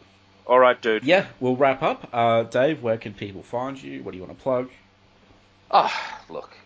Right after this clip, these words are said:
Speaker 1: I mean, Signal of Doom, um,
Speaker 2: Yeah.
Speaker 1: weekly comic book and comic book movie podcast. Um, if you're a big Superman fan, we have a Legion Outpost, and we cover a lot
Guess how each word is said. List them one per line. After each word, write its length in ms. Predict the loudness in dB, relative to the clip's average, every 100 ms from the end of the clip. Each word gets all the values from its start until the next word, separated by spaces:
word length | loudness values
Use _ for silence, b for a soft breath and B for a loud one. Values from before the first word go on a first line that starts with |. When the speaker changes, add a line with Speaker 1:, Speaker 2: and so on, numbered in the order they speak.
| -10
Speaker 1:
I 80 |
mean, 300 | -8 -8 -10 -12
Signal 340 | -10 -8 -2
of 160 | -4 -2
Doom, 340 | -2 0 -2 -6
um, 80 | -4 0 2
Speaker 2:
Yeah. 80 | 0 -6 _ _ -10
Speaker 1:
weekly 380 | 0 2 2 -6
comic 320 | -6 -6 -4
book 160 | -4 -6
and 80 | -8
comic 240 | -4 -4
book 100 | -4
movie 220 | -6 -6
podcast. 880 | -2 2 0 0 2 2 2 -2 -6
Um, 300 | 0 0 0 -6
if 200 | -10 -2
you're 100 | -2
a 60 |
big 240 | -2 -6 -8
Superman 460 | -8 -6 -2 -2
fan, 500 | -2 0 2 2 0
we 360 | -2 -2 -2 -8 _ -10
have 240 | -2 -2
a 40 | 0
Legion 360 | -4 -4 -4
Outpost, 720 | -2 -2 -2 -2 -2 -2 -14 _ b b b b -6
and 320 | -2 -2 -6 -12
we 220 | -12 -12
cover 500 | -4 0 2 0 0
a 100 | -2
lot 400 | -6 -2 -2 -2